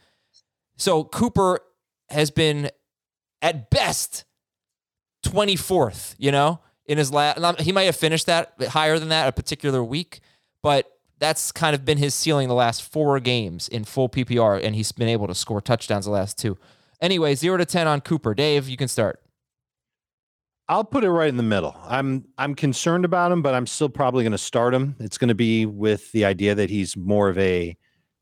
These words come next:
Speaker 2: touchdown needy type of fantasy receiver. Although I, I, I,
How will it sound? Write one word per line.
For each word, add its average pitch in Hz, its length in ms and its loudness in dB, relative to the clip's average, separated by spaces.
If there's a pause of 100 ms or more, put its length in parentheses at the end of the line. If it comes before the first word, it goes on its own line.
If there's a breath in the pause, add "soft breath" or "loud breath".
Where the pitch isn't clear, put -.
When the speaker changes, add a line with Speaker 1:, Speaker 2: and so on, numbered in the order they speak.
(140)
Speaker 2:
touchdown 110 640 0
needy 110 320 0
type 107 300 0
of 98 120 -6
fantasy 107 440 -2
receiver. 113 420 0
Although 175 280 2
I, 147 200 -4 (720 soft breath)
I, 147 320 -2 (160)
I, 139 120 -8